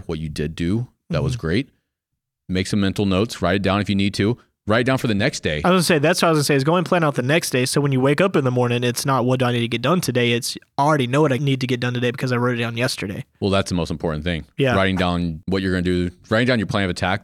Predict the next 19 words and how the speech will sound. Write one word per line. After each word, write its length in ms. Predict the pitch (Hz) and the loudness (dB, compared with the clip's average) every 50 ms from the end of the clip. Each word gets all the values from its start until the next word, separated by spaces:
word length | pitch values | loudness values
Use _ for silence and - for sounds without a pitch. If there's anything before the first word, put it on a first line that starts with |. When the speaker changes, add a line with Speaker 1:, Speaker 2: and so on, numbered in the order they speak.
| _ _ | _ _
Speaker 1:
the, 220 | - 87 80 78 - - | -6 -6 -6 -6 -8 -8
the 100 | - 85 | -8 -6
night 180 | 78 76 73 - | -4 -4 -6 -6
before. 340 | - - - - 57 - - | -8 -10 -10 -10 -10 -6 -4
Speaker 2:
Yeah. 220 | 135 127 117 110 - - _ _ _ _ _ _ _ _ _ _ _ - | -2 -2 -2 -2 -4 -8 _ _ _ _ _ _ _ _ _ _ _ -6
Speaker 1:
And 200 | 95 92 92 90 | -4 -2 0 0
that 120 | 98 101 95 | 2 2 2
way, 100 | 95 92 | 2 2
when 100 | 90 90 | 0 0
you 80 | 87 | 0
wake 180 | 92 92 87 - | 0 0 0 0
up, 260 | 90 101 - - - _ _ - | 0 -2 -2 -4 -10 _ _ -8
you're 100 | 90 85 | -4 -2
ready 120 | 87 85 | -2 -2
to 80 | 82 80 | -2 0
rock 240 | 82 78 73 - - | 0 -2 -2 -2 -4
and 100 | 73 71 | -6 -4
roll. 200 | 67 60 - - | -4 -6 -6 -6
Speaker 2:
Yeah. 200 | - 131 131 120 | -4 -4 -4 -4